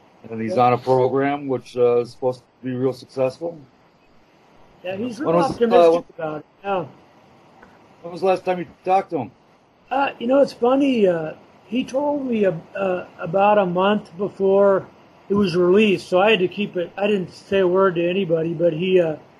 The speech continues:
Speaker 2: you know, we were in pretty good contact, and, and over the last few weeks, we,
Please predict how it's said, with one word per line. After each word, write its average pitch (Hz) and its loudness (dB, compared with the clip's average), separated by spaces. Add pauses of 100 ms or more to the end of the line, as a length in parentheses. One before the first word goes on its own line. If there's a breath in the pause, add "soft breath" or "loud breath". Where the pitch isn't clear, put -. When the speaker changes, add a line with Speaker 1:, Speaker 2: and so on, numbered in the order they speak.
(640)
Speaker 2:
you 196 0
know, 214 2
we 220 6
were 220 6
in 214 -2
pretty 233 -4
good 214 0
contact, 190 -4
and, 170 -10 (120)
and 180 -10
over 233 -8
the 269 -4
last 240 -6
few 220 -4
weeks, 220 -2
we, 180 -2